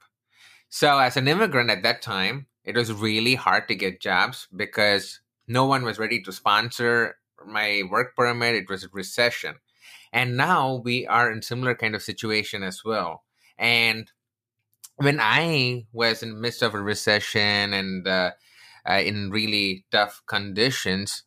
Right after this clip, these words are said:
I started learning about different strategies based on real life experiences that helped me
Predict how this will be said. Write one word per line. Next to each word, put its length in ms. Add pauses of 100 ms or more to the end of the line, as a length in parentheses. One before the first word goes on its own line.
I 720 (680)
started 500
learning 460
about 320
different 340
strategies 1080
based 440
on 200
real 200
life 180
experiences 880
that 160
helped 420
me 520